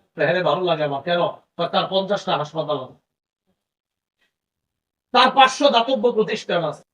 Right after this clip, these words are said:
ইত্যাদি। বা তিনি এমন এমন চ্যারিটি ফাউন্ডেশন করছে, তাই নাকি? কয়, "হ্যাঁ, এই জন্য তার আমার ভালো লাগে।"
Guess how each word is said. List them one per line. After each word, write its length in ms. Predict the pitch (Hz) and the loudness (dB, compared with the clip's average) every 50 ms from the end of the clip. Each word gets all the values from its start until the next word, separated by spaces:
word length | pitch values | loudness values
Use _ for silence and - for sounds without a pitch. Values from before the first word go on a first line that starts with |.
| _ _ - | _ _ -2
ইত্যাদি। 400 | 208 - - - 165 151 - 85 - - _ _ _ - - _ _ _ _ _ _ _ | -2 -2 0 0 -2 -2 -2 -6 -14 -20 _ _ _ -20 -20 _ _ _ _ _ _ _
বা 120 | - 185 175 | -2 -2 -2
তিনি 240 | 175 190 190 196 190 | 0 0 0 2 2
এমন 240 | 180 180 202 208 | 2 2 2 2
এমন 240 | 202 196 196 196 170 - | 2 2 0 0 -2 -2
চ্যারিটি 340 | - 196 185 196 208 190 185 | -4 -2 0 0 0 -2 -2
ফাউন্ডেশন 520 | 156 175 185 185 185 185 170 - 180 170 | -2 -2 -2 -2 -4 -8 -6 -6 -6 -4
করছে, 400 | 160 160 151 147 - - 143 127 - - _ _ _ - | -2 -2 -2 -4 -4 -6 -8 -8 -10 -14 _ _ _ -6
তাই 160 | 185 190 190 | -2 -2 0
নাকি? 220 | 170 139 143 147 | -2 -2 -6 -8
কয়, 180 | 139 139 131 120 | -8 -6 -4 -4
"হ্যাঁ, 200 | 107 - - - - - - - - | -2 -4 -4 -6 -10 -14 -20 -14 -6
এই 120 | 165 180 175 | -4 -2 0
জন্য 240 | 175 170 165 160 | 0 0 0 -2
তার 180 | 156 156 156 147 | -6 -6 -4 -4
আমার 200 | 147 143 139 - | -4 -4 -6 -6
ভালো 240 | 117 120 135 147 143 | -8 -8 -6 -6 -6
লাগে।" 280 | 127 117 110 - _ | -8 -8 -12 -16 _